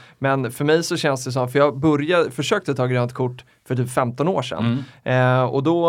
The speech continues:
Speaker 1: eh, kom jag ihåg att det var jättesvårt. Det var, eh, väldigt lång utbildning och det var sådär, jag gjorde teorin men spelade sen inte upp. Ehm,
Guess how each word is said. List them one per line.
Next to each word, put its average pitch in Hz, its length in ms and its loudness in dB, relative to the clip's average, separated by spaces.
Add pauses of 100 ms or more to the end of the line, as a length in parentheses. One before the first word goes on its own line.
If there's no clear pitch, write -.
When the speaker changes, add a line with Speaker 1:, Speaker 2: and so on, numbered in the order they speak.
Speaker 1:
eh, 156 260 2
kom 135 140 -6
jag 127 80 0
ihåg 120 60 0
att 117 60 -6
det 113 60 -12
var 120 60 -4
jättesvårt. 113 1000 -4
Det 131 60 0
var, 117 520 -2
eh, 110 60 -6
väldigt 117 360 -6
lång 123 260 -2
utbildning 120 560 -4
och 113 80 -6
det 117 100 -6
var 117 340 -4 (180)
sådär, 117 280 -2
jag 120 220 0 (120)
gjorde 120 440 -4
teorin 120 520 -2
men 113 100 -4
spelade 113 400 -6
sen 113 240 -6
inte 110 240 -8
upp. 110 180 -8 (320)
Ehm, 117 600 -2